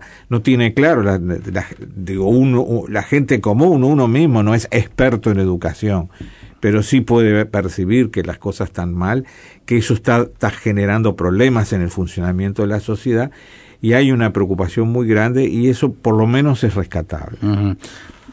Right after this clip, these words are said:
Speaker 2: Nos pasa, obviamente, que como todas las generalizaciones, uno puede ser injusto. Pero nos pasa mucho que cuando viajamos y vemos otras realidades, eh, decimos, "Bueno,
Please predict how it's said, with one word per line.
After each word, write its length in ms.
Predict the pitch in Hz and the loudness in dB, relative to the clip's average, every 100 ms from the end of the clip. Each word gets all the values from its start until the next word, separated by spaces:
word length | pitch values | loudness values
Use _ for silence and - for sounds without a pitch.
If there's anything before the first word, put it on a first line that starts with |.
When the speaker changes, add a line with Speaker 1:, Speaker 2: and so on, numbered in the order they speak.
| - _ | -20 _
Speaker 2:
Nos 160 | 123 127 | -2 0
pasa, 560 | 180 175 175 156 120 - _ - _ _ | -2 0 2 2 0 -4 _ -20 _ _
obviamente, 400 | 113 117 120 123 | -2 2 2 2
que 60 | 117 | 2
como 160 | 104 101 | 0 0
todas 240 | 107 113 | 2 2
las 120 | 110 | 0
generalizaciones, 1200 | 104 101 98 92 87 90 - 101 101 113 107 - - | 0 0 0 0 -2 -4 -4 -2 0 0 -4 -10 -16
uno 320 | 98 95 90 69 - - _ - | -8 -4 -4 -6 -16 -20 _ -2
puede 200 | 98 95 | 0 0
ser 280 | - 104 90 | -2 -2 -2
injusto. 760 | 82 95 - 104 - - 78 - - - - | -2 -4 -2 -4 -4 -4 -8 -8 -20 -20 -6
Pero 140 | 98 | -2
nos 100 | 110 | 0
pasa 220 | 127 139 | 0 2
mucho 400 | 147 151 147 156 | 4 4 2 0
que 160 | - 101 | 0 -2
cuando 360 | 101 92 90 87 | 0 0 2 0
viajamos 840 | 90 87 - 147 123 107 104 - | 0 -2 0 2 2 2 0 -2
y 60 | - | -2
vemos 320 | 98 101 - | 0 0 -2
otras 240 | 92 92 82 | -2 -2 0
realidades, 760 | 90 95 107 107 113 117 - - - - - _ | 0 2 2 2 2 0 -6 -20 -20 -20 -20 _
eh, 300 | 90 90 - | -6 -6 -8
decimos, 440 | - 98 117 113 101 | -6 -4 0 0 2
"Bueno, 420 | 113 104 95 | 2 2 0